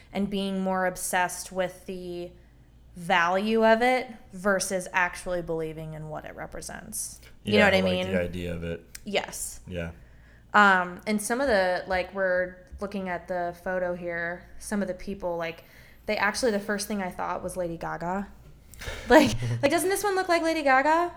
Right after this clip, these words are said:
Speaker 1: We'll
Speaker 2: That's
Speaker 1: point this
Speaker 2: true.
Speaker 1: out in the article, too.
Speaker 2: There's definitely some parallels there.
Speaker 1: Yeah, but they all just look, like, super bougie, tons of different aliens. Um,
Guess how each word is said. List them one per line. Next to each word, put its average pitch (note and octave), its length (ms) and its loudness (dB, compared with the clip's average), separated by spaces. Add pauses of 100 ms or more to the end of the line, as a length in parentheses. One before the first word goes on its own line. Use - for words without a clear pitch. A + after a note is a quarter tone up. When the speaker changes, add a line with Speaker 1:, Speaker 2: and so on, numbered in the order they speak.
Speaker 1:
We'll - 120 6
Speaker 2:
That's E4 100 2
Speaker 1:
point E4+ 180 4
this - 140 6
Speaker 2:
true. A#3+ 100 6
Speaker 1:
out A3 80 6
in G3+ 60 -2
the G3+ 100 0
article, F#3+ 300 0
too. F#3 280 0
Speaker 2:
There's G2 200 -2
definitely F#2+ 300 0
some F2+ 180 -6
parallels F2 480 -2
there. F2 200 -6 (140)
Speaker 1:
Yeah, G3+ 400 2
but A3+ 140 0
they A3+ 160 6
all A3 180 8
just A3+ 240 -2
look, G#3+ 160 0
like, F#3+ 220 2
super A#3+ 340 0
bougie, G3+ 480 0
tons G#3+ 300 -2
of G3+ 80 0
different G#3 320 -2
aliens. F#3 880 -4
Um, F#3 600 -4